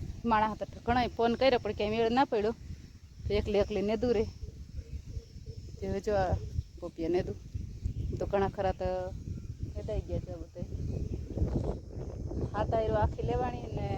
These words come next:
થોડા કટકા કટકા ને એવી રીતના લીધું. બપોર મોર આવી રીતે જરીક વાર લાગે એટલે લીધું ને પછી વળી ઘાટું ઘાટું લીધું ને એ રીતના લીધું.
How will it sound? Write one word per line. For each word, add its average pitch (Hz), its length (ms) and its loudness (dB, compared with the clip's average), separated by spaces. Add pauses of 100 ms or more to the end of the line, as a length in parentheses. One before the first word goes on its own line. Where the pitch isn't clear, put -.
(360)
થોડા - 280 2
કટકા - 300 0
કટકા - 300 -2
ને - 80 2
એવી 214 140 0
રીતના 175 260 -2
લીધું. 220 220 -2
બપોર 190 240 -2
મોર 196 140 -2
આવી 196 160 -2
રીતે 190 180 0
જરીક 196 220 -4
વાર 190 180 0 (720)
લાગે 202 220 2
એટલે - 140 0
લીધું 180 220 2
ને - 80 -2
પછી 196 220 0
વળી 185 180 0
ઘાટું 208 220 6
ઘાટું 190 240 4
લીધું 190 260 -2
ને 190 60 0
એ 180 40 -2
રીતના 170 260 -2
લીધું. - 220 -2